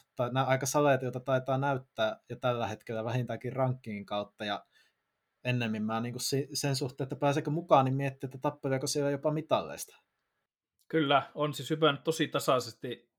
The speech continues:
Speaker 2: on jatkanut nyt kautta, kävi Japanissa hyppäämässä, jossa hyppy ei ihan, ihan nyt ollut siinä parhaassa formussa, mutta että, ö,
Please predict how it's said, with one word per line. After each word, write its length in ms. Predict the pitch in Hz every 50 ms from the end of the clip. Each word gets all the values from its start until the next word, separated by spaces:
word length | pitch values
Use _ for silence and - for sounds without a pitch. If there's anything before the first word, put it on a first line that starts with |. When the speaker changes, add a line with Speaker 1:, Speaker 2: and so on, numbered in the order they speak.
| - 127
Speaker 2:
on 120 | 123 123 127
jatkanut 400 | 147 151 - - 147 139 135 135
nyt 100 | 131 -
kautta, 420 | - 151 147 143 131 - - 123
kävi 360 | - 127 120 123 123 120 - _ _ - - - - _ _ -
Japanissa 500 | 160 170 - 185 160 147 131 - - 120
hyppäämässä, 520 | 135 127 - _ 131 127 123 123 - 127
jossa 180 | 117 - - 123
hyppy 340 | 135 135 - _ - 123
ei 80 | 117 117
ihan, 240 | 117 127 120 117 - _
ihan 320 | - 147 151 160 156 143 135
nyt 220 | 131 120 - _ _ _ _ _ _ _ _ _ _ _ _ _ _
ollut 300 | - 131 131 123 123 120
siinä 160 | - - 131 123
parhaassa 500 | - 139 143 143 131 131 123 - - 113
formussa, 560 | - 127 127 123 123 117 107 104 - - 107
mutta 340 | 101 98 101 _ _ 104 107
että, 260 | - _ _ 113 - - - - - - - - - _ _ _ _ _ _ _ _ _ _ 131
ö, 360 | 131 139 139 139 131 -